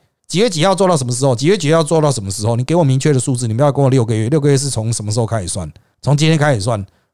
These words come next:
从停电开始算，做不到要不要下台？计划出来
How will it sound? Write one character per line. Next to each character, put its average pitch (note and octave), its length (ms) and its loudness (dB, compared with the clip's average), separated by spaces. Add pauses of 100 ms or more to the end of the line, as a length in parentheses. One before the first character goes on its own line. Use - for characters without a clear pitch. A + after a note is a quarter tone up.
(100)
从 C3+ 120 -4
停 C#3 160 0
电 D#3 140 2
开 C#3 140 2
始 B2 60 0
算， G#2+ 220 -2 (460)
做 F3+ 80 -2
不 D#3 80 -2
到 E3 120 2 (600)
要 D3 80 -4
不 D3 60 0
要 D3+ 40 4
下 C#3+ 160 0
台？ F#2 240 -8 (200)
计 F3+ 120 -2
划 E3+ 120 2
出 D#3+ 140 0
来 A#2+ 180 0